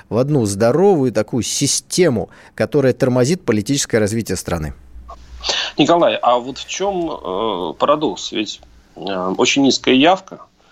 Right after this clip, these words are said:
Speaker 2: Я там пос-, я смотрю там по регионам, она просто ужа-, ужасает. Коми, например, там гла-, гла-, проголосовала чуть ли не, там, не десять процентов, а, в не-, в некоторых, э, областях и так далее, э, районах. А,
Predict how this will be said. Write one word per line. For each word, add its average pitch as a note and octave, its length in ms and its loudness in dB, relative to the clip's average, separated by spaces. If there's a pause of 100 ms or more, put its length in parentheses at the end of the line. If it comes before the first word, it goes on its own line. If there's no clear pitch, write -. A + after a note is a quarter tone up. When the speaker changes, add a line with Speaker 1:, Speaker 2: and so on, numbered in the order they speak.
(300)
Speaker 2:
Я E2+ 120 -4
там F#2+ 180 -6
пос-, - 180 -6
я A#2 120 0
смотрю A2+ 480 0
там F#2+ 200 -2
по G#2 140 -4
регионам, G#2 640 0
она F2 180 -10
просто - 340 -8
ужа-, F#2+ 280 -2
ужасает. G2 580 0
Коми, A#2 280 0
например, F2 440 -8 (440)
там D#2+ 440 -4
гла-, F#2+ 300 0
гла-, G2 180 0
проголосовала G2+ 760 0
чуть - 240 -10
ли F2 60 -6
не, E2+ 80 -6
там, E2+ 140 -10
не F#2+ 100 -2
десять F#2+ 200 0
процентов, - 580 -4 (460)
а, - 160 -4
в F2+ 60 -4
не-, F#2+ 80 -2
в F2+ 100 -8
некоторых, F2 340 -2 (160)
э, F2+ 60 -4
областях E2 720 -2
и - 40 -12
так F#2 200 -4
далее, D2 380 -6
э, - 100 -2
районах. F#2+ 500 0 (640)
А, G2 720 0